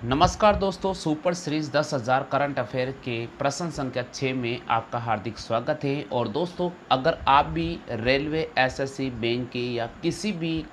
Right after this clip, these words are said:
भर्ती परीक्षा की तैयारी कर रहे हो और करंट अफेयर अगर आपको मजबूत करना है तो हमारे इस YouTube चैनल को आज ही सब्सक्राइब कर लीजिएगा।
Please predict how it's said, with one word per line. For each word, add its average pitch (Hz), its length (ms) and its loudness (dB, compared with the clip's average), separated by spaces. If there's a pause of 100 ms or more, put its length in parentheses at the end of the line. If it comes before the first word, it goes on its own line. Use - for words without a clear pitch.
(500)
भर्ती 135 280 0
परीक्षा 156 360 -2
की 117 80 -6
तैयारी 113 280 0
कर 113 180 -2
रहे 110 120 0
हो 123 140 -2 (460)
और 147 200 2
करंट 208 280 8
अफेयर 180 260 4
अगर 165 200 2
आपको 156 280 2
मजबूत 127 500 0
करना 117 260 -2
है 127 120 -2
तो 135 100 -4
हमारे 107 300 -4
इस 110 220 -6
YouTube 131 320 -2
चैनल 110 260 -4
को 127 240 -6
आज 117 260 4
ही 131 60 -6
सब्सक्राइब - 560 -2
कर 117 80 0
लीजिएगा। 87 500 -4